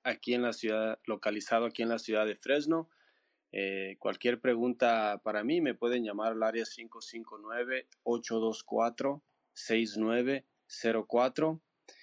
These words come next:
Y también dejarles saber que tengo doce años de experiencia en, en la planificación de cuentas de retiro y, y seguro de vida. Y,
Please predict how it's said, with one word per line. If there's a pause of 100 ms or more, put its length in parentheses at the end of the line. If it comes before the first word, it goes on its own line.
(220)
Y
también
dejarles
saber
que
tengo
doce
años
de
experiencia
en,
en
la
planificación
de
cuentas
de
retiro
y, (200)
y
seguro
de
vida. (600)
Y,